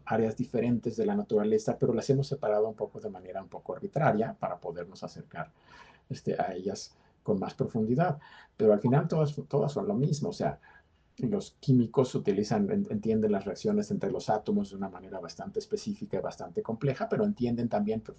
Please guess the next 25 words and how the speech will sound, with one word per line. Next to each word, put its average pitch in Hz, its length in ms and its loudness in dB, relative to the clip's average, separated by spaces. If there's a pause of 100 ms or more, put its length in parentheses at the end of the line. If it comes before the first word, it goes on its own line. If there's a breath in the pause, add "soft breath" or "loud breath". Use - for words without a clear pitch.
finalmente - 420 -4
que - 60 -2
estos - 220 -8
son 110 160 -2
átomos, 101 440 -6 (380 loud breath)
y - 80 -4
las - 160 -4
fuerzas 107 380 2
entre 107 160 2
los 95 160 -4
átomos 101 340 -4
son 85 140 -10
fuerzas - 340 -8
electromagnéticas, 120 960 -4
y 95 60 0
ahí 87 100 0
está 85 220 -6
la 85 100 -4
mecánica 196 420 -6
cuántica, 208 320 0
y - 60 6
eso - 160 -4
es - 100 -12
física, - 440 -8
¿no? 147 100 -12